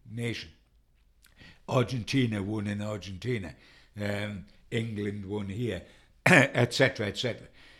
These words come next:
If Qatar's gonna do it, or the Saudis are gonna do it, or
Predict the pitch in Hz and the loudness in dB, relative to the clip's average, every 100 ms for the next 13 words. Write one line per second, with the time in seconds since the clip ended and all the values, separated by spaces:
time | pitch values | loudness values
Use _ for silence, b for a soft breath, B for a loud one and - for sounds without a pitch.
0 | B 143 143 - 117 - 151 170 117 - | B 4 4 -2 -6 2 6 6 4 0
1 | 104 107 101 107 123 123 120 98 104 101 | -2 -2 2 4 4 2 0 -2 -2 -2
2 | 101 101 90 113 156 143 110 92 101 92 | -2 -4 -4 0 0 2 0 -2 -4 -4
3 | 104 101 98 107 117 113 - 95 101 95 | -6 -6 -4 -4 -4 -6 -8 -10 -10 -10
4 | 92 | -12